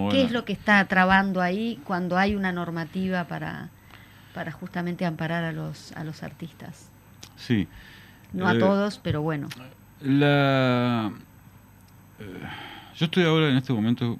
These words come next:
Speaker 2: por escribir un ensayo que considero absolutamente relevante, que trata sobre el tema de la producción teórica,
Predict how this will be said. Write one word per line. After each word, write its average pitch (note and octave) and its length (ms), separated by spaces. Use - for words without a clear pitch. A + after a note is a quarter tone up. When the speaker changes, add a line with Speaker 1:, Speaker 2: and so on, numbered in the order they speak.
Speaker 2:
por G#2 120
escribir G#2 300
un G#2+ 60
ensayo - 360
que F#2 140
considero G#2 680
absolutamente G#2 640
relevante, F2 600
que - 80
trata A2+ 500
sobre G2 260
el F2+ 60
tema A2 300
de G2+ 320
la F#2+ 160
producción G2 500
teórica, G#2 580